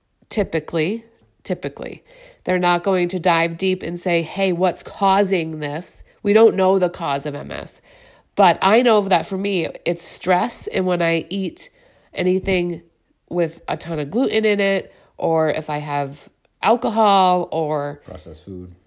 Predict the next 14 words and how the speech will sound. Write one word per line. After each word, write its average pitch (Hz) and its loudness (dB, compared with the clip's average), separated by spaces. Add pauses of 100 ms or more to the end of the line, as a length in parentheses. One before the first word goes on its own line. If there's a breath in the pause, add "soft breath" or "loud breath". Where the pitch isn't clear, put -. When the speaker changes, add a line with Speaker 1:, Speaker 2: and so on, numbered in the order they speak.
(120)
Speaker 1:
processed 220 2
foods, 208 2 (140)
not 240 0 (100)
all 185 6
processed 196 -4
foods, 185 0
but, - -4 (180 soft breath)
you 262 0
know, 175 4
just 294 -4
stuff 311 2
that - 4
with 208 2
the, 190 -4